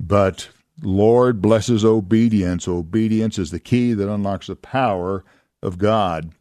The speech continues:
Yes, it costs to obey, but guess what? It costs more to disobey.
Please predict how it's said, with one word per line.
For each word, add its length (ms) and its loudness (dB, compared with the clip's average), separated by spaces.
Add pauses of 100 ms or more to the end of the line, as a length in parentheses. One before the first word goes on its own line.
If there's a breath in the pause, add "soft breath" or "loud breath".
(420)
Yes, 440 -2
it 180 -2
costs 600 -2
to 220 0
obey, 520 0
but 180 -4
guess 320 -2
what? 300 -2 (840)
It 220 -4
costs 420 -2
more 540 0 (360 soft breath)
to 140 2
disobey. 840 0